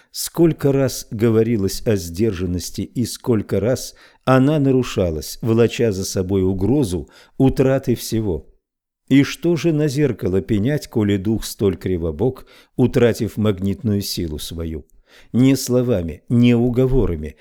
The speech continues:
не убеждением, но силой неисчерпанного магнита духа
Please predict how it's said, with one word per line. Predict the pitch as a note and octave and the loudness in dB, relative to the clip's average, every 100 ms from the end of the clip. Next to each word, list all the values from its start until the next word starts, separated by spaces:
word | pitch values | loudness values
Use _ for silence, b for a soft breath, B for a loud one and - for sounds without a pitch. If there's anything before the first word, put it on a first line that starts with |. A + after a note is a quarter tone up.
| b b | b b
не | A#2 C3 | 4 6
убеждением, | C3+ C#3+ C3+ C#3 A#2 B2 F#2+ F2 F2+ G2 | 6 2 0 -2 0 0 0 -2 -2 0
но | G#2+ | -2
силой | - C3 B2+ A2+ - - | -2 -2 0 0 0 -2
неисчерпанного | A2 A2 - - G#2+ F#2+ G2+ G2 G2 | 0 0 -2 -2 -2 -2 -2 0 0
магнита | G2 F2+ G#2+ - A2 | 0 -2 -4 -2 -4
духа | F#2+ C3 - D2 | -2 -4 -6 -12